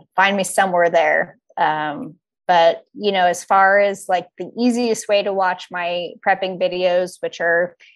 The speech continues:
you know, some of them are, like, two and a half years old, just go to YouTube and, um, scroll through and you'll find 'em there. A lot of, uh, three of 'em are titled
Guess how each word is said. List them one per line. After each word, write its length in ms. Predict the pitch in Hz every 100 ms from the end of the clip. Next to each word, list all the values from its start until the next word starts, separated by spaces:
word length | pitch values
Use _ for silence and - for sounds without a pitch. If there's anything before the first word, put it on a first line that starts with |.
| _ _
you 80 | 269
know, 420 | 190 165 170 165 _ _
some 240 | - 202 196
of 80 |
them 160 | 185 180
are, 80 | 175
like, 200 | 175 175
two 120 | -
and 140 | 190 185
a 40 |
half 220 | 175 170
years 240 | 180 170 170
old, 440 | 170 185 175 180 _ _ _ _
just 180 | 196 -
go 100 | 214
to 80 | 190
YouTube 680 | 185 196 190 190 185 180 175 - _ _ _
and, 460 | 175 175 170 170 180
um, 480 | 170 170 165 165 - _ _
scroll 400 | - - 202 202
through 480 | - 214 220 208 - _ _ -
and 100 | 185
you'll 140 | 185
find 320 | 180 190 190
'em 140 | 190 180
there. 340 | 170 170 165 -
A 80 | 190
lot 240 | 185 190 208
of, 220 | 214 185
uh, 240 | 190 185 175 - -
three 260 | 233 269
of 60 | 254
'em 160 | 247
are 120 | 214 202
titled 440 | - 196 196 180